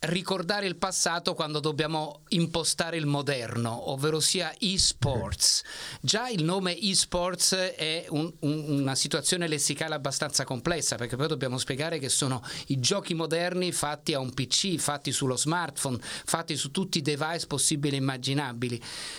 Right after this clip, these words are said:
Però da qui, da quello che ho ricordato, secondo me, del passato, delle biglie che correvano con i nomi dei ciclisti, oppure anche il calcio balilla o il subbuteo, o, passami il termine, avrai giocato pure te a rubare le figurine agli altri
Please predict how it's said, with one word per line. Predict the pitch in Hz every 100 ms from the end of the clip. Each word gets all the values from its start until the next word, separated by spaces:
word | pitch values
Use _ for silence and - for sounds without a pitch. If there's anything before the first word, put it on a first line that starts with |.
| - -
Però | 208 214
da | 196 208
qui, | 208 208 170
da | 147 160 175 170 147 131 120
quello | - 165 156
che | 156
ho | 151
ricordato, | 156 143 147 156 214 151 131
secondo | 127 127 139 135
me, | 151
del | 139 131
passato, | 143 127 - 185 143 -
delle | 123 127 127 131
biglie | 143 175 156 135
che | 127
correvano | - 131 139 165 156 139
con | 135
i | 131
nomi | 131 156 160
dei | 139
ciclisti, | - 139 170 147 - 175 - - -
oppure | 254 247 254 196
anche | 156 180 -
il | 147 120 120
calcio | - 147 - 147
balilla | 135 147 170 139 127 120
o | 160
il | 156
subbuteo, | - 143 160 196 165 147 131 - - - -
o, | 180 214 202 - - -
passami | 175 165 170 160
il |
termine, | 143 185 156 139 131 131 139
avrai | - 139 143 135
giocato | 139 127 175 165
pure | 147 139
te | 143 147 143
a | 143
rubare | 139 139 143 139
le | 139
figurine | 135 143 139 139 135
agli | 139
altri | 143 143 139 151 147